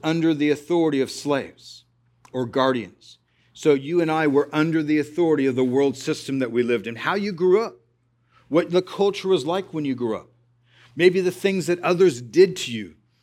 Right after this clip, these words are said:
the insecurities, the anxieties that you felt, or maybe the things that you've done to sort of just make it through life. Those elementary principles, you were under bondage under them.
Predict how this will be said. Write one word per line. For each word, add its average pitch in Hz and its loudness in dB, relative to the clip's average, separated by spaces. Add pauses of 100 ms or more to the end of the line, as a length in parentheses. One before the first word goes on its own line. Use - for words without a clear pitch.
(180)
the 170 0
insecurities, 175 -2
the 147 2
anxieties 143 0
that 131 -2
you 127 -4
felt, - -8 (460)
or 170 0
maybe 180 2
the 175 -2
things 190 -4
that 175 0
you've 156 0
done 175 2
to 151 0
sort 175 4
of 143 0
just 131 -4
make 160 2
it - -2
through 175 0
life. 151 -4 (420)
Those 160 0 (100)
elementary 185 0
principles, 160 -6 (300)
you 165 -2
were 165 2
under 165 0
bondage 139 0
under 113 -2
them. 90 -10